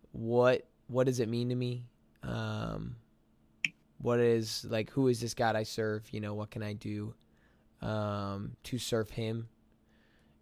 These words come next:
in return?" Um, just to be praying over all these,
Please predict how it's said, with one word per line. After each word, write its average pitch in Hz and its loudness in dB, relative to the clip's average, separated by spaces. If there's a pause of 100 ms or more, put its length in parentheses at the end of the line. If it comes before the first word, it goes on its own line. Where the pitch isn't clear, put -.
in 110 -4
return?" 110 -2
Um, 110 -2
just - 4 (240)
to 139 -2
be 123 2
praying 123 -2
over 110 0
all 107 0
these, 107 -6